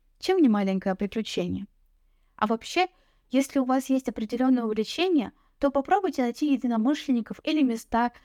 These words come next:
где этим увлечением можно заняться. Я вот, например, всегда думала, что яхтинг — это очень дорого, и обязательно что-то на морском. Оказалось, что есть компании, предлагающие тренировки этому виду спорта, причем за вполне приемлемые деньги.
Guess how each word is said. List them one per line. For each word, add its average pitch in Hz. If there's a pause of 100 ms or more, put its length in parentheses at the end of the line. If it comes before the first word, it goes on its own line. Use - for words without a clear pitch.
(100)
где 233
этим 226
увлечением 226
можно 262
заняться. 196 (500)
Я 302
вот, 320
например, 202
всегда 226
думала, 269
что -
яхтинг — 240
это -
очень 196
дорого, - (240)
и 247
обязательно 247
что-то 233
на 214
морском. 180 (400)
Оказалось, 285
что -
есть 233
компании, 262
предлагающие 208
тренировки 277
этому 202
виду 208
спорта, - (300)
причем 349
за 277
вполне 214
приемлемые 220
деньги. 180